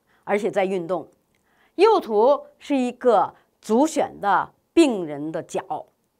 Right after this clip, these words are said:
这个呢，都是容易发生脚臭的人群。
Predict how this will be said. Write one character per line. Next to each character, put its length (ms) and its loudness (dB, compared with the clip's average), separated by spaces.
这 180 4
个 160 2
呢， 300 4
都 140 4
是 220 -2
容 240 -4
易 80 -6
发 160 -6
生 160 -8
脚 320 -6
臭 240 -4
的 140 -14
人 200 -14
群。 220 -18